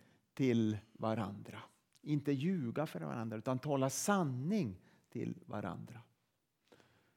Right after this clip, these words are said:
Det står också att, "Låt inte solen gå ner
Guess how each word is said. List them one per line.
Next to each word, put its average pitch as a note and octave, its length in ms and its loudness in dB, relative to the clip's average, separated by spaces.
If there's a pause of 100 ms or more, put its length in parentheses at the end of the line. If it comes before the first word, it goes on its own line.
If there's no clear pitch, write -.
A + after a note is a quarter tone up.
Det C3 120 -2
står F#3 200 8
också F#3 220 8
att, F3 200 8
"Låt G3+ 580 8
inte G3 400 4
solen G3 880 2
gå D3+ 160 2
ner D#3+ 560 6